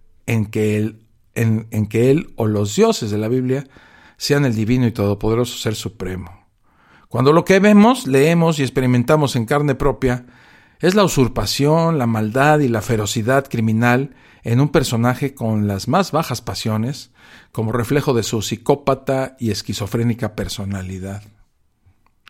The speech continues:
La divinidad que se le endosa al repugnante Dios del cristianismo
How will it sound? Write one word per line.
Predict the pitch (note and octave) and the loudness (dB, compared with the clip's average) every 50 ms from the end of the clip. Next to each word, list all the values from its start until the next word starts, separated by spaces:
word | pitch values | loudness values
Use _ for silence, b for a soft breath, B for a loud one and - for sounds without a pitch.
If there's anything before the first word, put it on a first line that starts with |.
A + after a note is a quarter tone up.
| b b b b b b b b b b b b b b | b b b b b b b b b b b b b b
La | - B2+ C3 C3+ C#3 | -2 2 2 4 4
divinidad | C#3 C#3+ D3+ D#3+ E3 F3 F3 G#3+ A#3+ C4+ C4 - | 4 4 4 4 4 4 6 4 4 4 2 -2
que | - D#3+ C#3 | 0 0 0
se | - - C3 | 2 2 0
le | A#2+ A#2+ B2 A#2+ A#2+ | 2 2 2 2 2
endosa | B2 B2 F3 G3 - - E3 C3+ B2+ | 2 4 2 2 2 2 2 0 0
al | B2 - - A#2+ A#2 G#2+ | -2 -2 -4 -4 -2 -2
repugnante | A#2 A#2+ - - - C3+ D3+ D#3+ D#3+ - B2+ A2+ | -4 -6 -6 -6 -2 0 2 2 2 2 2 4
Dios | A2+ B2+ C3+ C#3 B2 | 6 6 6 6 4
del | B2 A2 G#2 | 2 -2 -2
cristianismo | - A#2+ G2+ - - C3 B2+ D#3 E3+ D#3+ D3 D3+ D#3 D#3+ D#3 - | -4 -6 -6 -2 -2 -2 0 0 0 -2 -2 -2 -2 -4 -4 -8